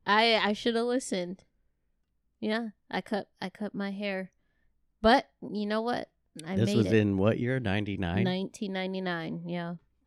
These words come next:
Speaker 2: You cut it how?
Speaker 1: It was, uh, very, very short. It was, like, not even, it couldn't go down my neck. It was, I, I can't even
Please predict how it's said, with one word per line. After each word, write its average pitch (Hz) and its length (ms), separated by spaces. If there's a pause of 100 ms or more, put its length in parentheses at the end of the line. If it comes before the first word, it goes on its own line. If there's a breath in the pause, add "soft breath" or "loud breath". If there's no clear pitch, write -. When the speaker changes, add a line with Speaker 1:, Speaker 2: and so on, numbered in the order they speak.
Speaker 2:
You 104 200
cut 107 220
it 98 120
how? 104 320 (600)
Speaker 1:
It 285 160
was, 330 400 (120)
uh, 285 160 (300)
very, 302 340
very 269 360
short. - 440 (240)
It - 180
was, 240 320
like, 226 440 (120)
not 226 420
even, 214 720 (280)
it - 200
couldn't 277 320
go 240 140
down 240 260
my 214 140
neck. 247 260 (140)
It 220 160
was, - 420 (580)
I, 240 240
I 214 100
can't 269 240
even 202 440